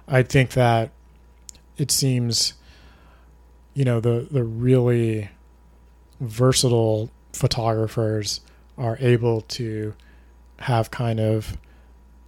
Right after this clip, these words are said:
a few years of a concept and just do that to the nth degree and then move on to a different one. And, and they really evolve as artists. And I think, you know, there, there's something really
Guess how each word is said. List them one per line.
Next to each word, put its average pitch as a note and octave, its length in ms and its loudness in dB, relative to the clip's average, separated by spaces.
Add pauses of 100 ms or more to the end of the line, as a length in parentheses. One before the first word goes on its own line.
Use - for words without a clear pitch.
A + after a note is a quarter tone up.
(120)
a C3 60 4
few D3+ 220 6
years C3+ 440 8
of A#2+ 120 4
a A#2+ 120 4
concept C#3 760 2
and B2+ 120 -4
just A2 220 -6 (180)
do B2 180 2
that A2+ 380 2 (440)
to C3 120 0
the B2 200 0
nth A#2 240 -6
degree C3 440 6
and B2+ 100 6
then A#2+ 140 0
move A#2 260 -4
on A2 280 -6
to A#2 160 -4
a G#2+ 60 -2
different A#2 380 -6
one. C3 240 0
And, A2 200 -2 (400)
and A2+ 220 -6
they A2+ 120 2
really A2+ 360 4
evolve A2 460 0
as A2 140 2
artists. B2+ 540 0 (300)
And A2+ 420 -6 (640)
I A#2+ 120 2
think, B2 380 -2 (680)
you C#3+ 100 2
know, C3 100 6
there, A#2+ 120 6
there's B2+ 240 2
something B2+ 420 0
really A2+ 560 4